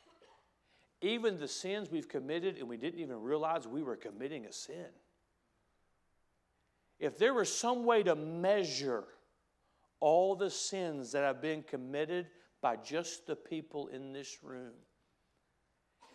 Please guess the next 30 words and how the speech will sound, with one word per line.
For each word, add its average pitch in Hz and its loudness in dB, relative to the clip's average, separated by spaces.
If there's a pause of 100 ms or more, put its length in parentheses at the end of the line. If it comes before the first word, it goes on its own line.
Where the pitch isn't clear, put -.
(260)
can 120 -8
I 120 -2
tell 147 0
you 151 4
how 135 4
rich 123 -4 (600)
God's 120 0
grace 127 -4
is? 143 -10 (1300)
It's - -10
enough 117 -8 (320)
to 107 -14
cover 110 -8
them 101 -10
all. 101 -10 (2000)
It'd 151 0
be 147 4
an 135 4
overwhelming 156 4
sight 143 2
if 113 -8
there 123 -2
was 113 -4
some 131 -6
way 127 0
for 127 -4
us 117 -6
to - -16
see 127 -8
that. 113 -8